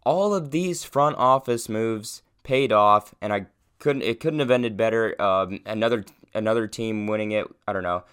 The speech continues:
It would be a shame if they didn't make anything of it, the,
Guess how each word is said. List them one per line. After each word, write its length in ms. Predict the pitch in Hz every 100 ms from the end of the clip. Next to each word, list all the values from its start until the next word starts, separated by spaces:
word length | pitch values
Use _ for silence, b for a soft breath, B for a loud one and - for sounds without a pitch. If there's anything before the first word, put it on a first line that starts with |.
| b b -
It 80 |
would 100 | 131
be 80 | 135
a 80 | 123
shame 380 | - 123 107 98
if 120 | 92
they 120 | 98
didn't 280 | 95 98 87
make 220 | 95 90
anything 340 | 87 85 90 82
of 120 | 82
it, 100 | 69
the, 220 | 85 82